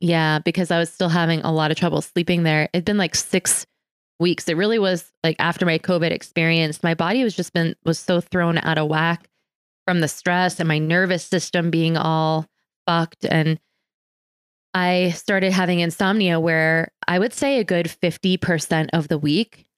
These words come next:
I wouldn't even sleep. Like, I would just be tossing and turning, and I felt my heart just beating really hard in my chest. And it, it really felt, like, physiological at the same time, like, neurological. And, um,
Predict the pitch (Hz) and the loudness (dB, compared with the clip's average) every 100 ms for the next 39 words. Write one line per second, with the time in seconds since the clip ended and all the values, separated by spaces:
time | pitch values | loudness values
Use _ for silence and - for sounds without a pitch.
0 | _ - 156 165 170 156 160 170 165 - | _ -4 0 2 0 0 0 0 0 -2
1 | 156 113 156 - 131 - - - _ 165 | -2 -2 -4 -2 -2 -2 -4 -8 _ -2
2 | 156 165 165 160 165 - 151 - 202 196 | 0 2 0 -2 -2 -2 -4 -2 -2 -2
3 | - 185 - 143 - 202 190 180 185 - | -2 -2 -2 -6 -4 0 2 0 -2 -2
4 | 170 165 165 160 147 - 175 156 - - | 0 0 0 -4 -6 -4 -2 -2 -4 -2
5 | 180 175 - 170 - 175 180 185 170 175 | 0 0 -2 -6 -4 -2 0 0 0 0
6 | 190 - 170 180 170 156 - 175 208 - | 0 -2 0 0 0 -2 -2 -2 -2 -2
7 | 175 165 _ _ _ _ _ _ _ - | -2 -4 _ _ _ _ _ _ _ -4
8 | 202 247 311 247 - - 196 233 135 - | 0 0 0 -2 -4 -2 0 0 -2 -2
9 | - - - 175 170 - 190 196 170 147 | -4 -4 0 0 0 -2 0 0 0 0
10 | 160 190 226 240 254 175 175 - 185 180 | 0 -2 0 0 0 -2 -4 0 0 0
11 | - 165 170 170 160 156 165 156 170 202 | 2 2 2 0 -2 0 2 2 2 0
12 | 220 220 262 262 269 - _ _ _ _ | 0 -2 -2 0 -2 -4 _ _ _ _
13 | _ _ - 202 185 180 175 175 165 165 | _ _ -4 0 2 2 0 0 0 0
14 | 160 | -2